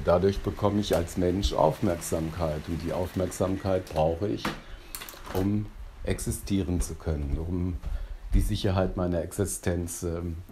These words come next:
zu haben und zu sagen, "Okay, ich brauche jetzt diese Geborgenheit." Es gibt ja den primären und den sekundären Krankheitsgewinn. Der primäre Krankheitsgewinn ist aus der Störung an sich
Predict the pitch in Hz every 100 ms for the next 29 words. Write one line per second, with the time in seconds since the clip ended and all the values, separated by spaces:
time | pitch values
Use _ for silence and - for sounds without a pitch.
0 | 92 - 95 87 87 92 98 90 87 85
1 | 80 95 87 110 85 73 - 85 80 -
2 | - - - - 90 - 98 87 92 87
3 | 73 - 64 65 64 64 - - - -
4 | - - _ - _ - _ - - -
5 | 107 - 107 107 92 90 - 98 98 101
6 | 104 92 87 90 82 85 92 82 80 85
7 | 85 - 85 85 80 82 - 87 107 156
8 | 185 - - - - - _ - - 71
9 | - 87 87 82 85 - 85 85 85 -
10 | - 85 85 80 - - 80 73 - 76
11 | 73 73 71 71 71 71 85 - -